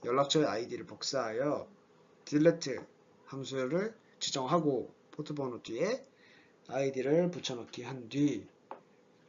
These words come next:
전송하게 되면은 연락처가 삭제가 되게 됩니다. 이를 통해서 씨알유디에 대해서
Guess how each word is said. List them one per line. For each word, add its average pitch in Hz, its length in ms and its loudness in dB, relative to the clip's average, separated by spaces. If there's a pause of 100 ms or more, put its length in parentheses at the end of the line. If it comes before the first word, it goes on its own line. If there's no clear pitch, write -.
(120)
전송하게 139 560 0
되면은 135 480 -6 (880)
연락처가 113 680 -4
삭제가 156 560 0
되게 135 400 -6
됩니다. 127 440 -10 (2750)
이를 147 360 8
통해서 165 720 6 (1160)
씨알유디에 185 1500 4
대해서 135 640 -2